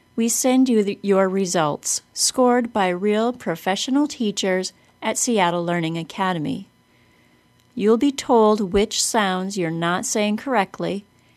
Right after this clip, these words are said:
and any sounds you substitute with a different sound. We also check your syllable stress for any errors you make there, too.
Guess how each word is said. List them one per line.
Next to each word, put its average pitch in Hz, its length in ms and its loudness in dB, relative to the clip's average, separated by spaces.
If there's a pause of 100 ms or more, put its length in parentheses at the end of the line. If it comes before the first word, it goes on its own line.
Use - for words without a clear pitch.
(220)
and 262 440 2
any 294 240 2
sounds 202 560 -2
you 185 100 -4
substitute 214 880 -4 (160)
with 185 220 -6
a 190 60 -4
different 190 540 -4
sound. 156 460 -6 (1120)
We 196 220 -4
also 262 360 0
check 202 380 -2
your 165 140 -4
syllable 277 500 0
stress 180 560 -6 (380)
for 247 140 -4
any 262 300 2
errors 175 400 0
you 190 80 -2
make 180 280 -4
there, 202 400 0
too. 185 460 -4